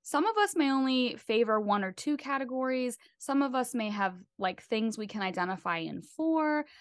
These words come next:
maybe all six of them. So that's another thing to know. The six categories are physical, spiritual, social, cognitive, behavioral,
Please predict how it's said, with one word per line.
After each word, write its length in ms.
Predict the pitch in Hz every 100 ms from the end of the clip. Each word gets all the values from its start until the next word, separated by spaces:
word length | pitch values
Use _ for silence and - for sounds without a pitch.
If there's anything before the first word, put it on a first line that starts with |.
| -
maybe 420 | 240 240 240 240 -
all 180 | 196 190
six 340 | - 180 -
of 100 | 165
them. 240 | - - 185
So 120 | 202
that's 200 | 196 196
another 280 | 185 175 175
thing 160 | 175 165
to 140 | -
know. 260 | - - - _ _ _ _ 233
The 80 |
six 240 | 233 302 -
categories 640 | 254 233 226 208 202 185
are 380 | 170 170 175 196 _ -
physical, 540 | 185 196 202 277 330 330 _ _ _
spiritual, 920 | - - - 202 196 - 208 226 277 _ _ _ _ -
social, 800 | - - 190 - 185 190 254 - _ _ _ _
cognitive, 800 | - 202 190 208 220 240 262 269 _ _ -
behavioral, 800 | 208 190 202 196 190 180 180